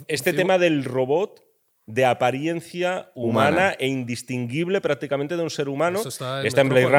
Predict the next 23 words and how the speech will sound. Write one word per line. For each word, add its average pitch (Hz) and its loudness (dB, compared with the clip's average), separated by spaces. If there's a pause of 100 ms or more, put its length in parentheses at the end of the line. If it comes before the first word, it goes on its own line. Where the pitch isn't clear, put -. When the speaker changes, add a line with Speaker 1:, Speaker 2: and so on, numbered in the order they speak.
Speaker 1:
Runner. - 6
Speaker 3:
Metrópolis. 190 4 (160)
Speaker 2:
Está - -8
en 104 0
Speaker 1:
Está 117 4
en 147 6
Speaker 2:
Metrópolis, 156 6
Speaker 1:
Metrópolis. - -6
Speaker 2:
está 123 0
en 127 8
Speaker 3:
Pero 165 6
Speaker 1:
Sí, - -2
Speaker 3:
era - 2
un 135 4
Speaker 1:
es, - 2
Speaker 3:
robot, 123 4
Speaker 2:
Metrópolis, - -
que - 0
es 117 0
la 113 4
Speaker 3:
robot. 113 4
Speaker 2:
primera. 156 -2 (160)
Speaker 1:
es, 165 -2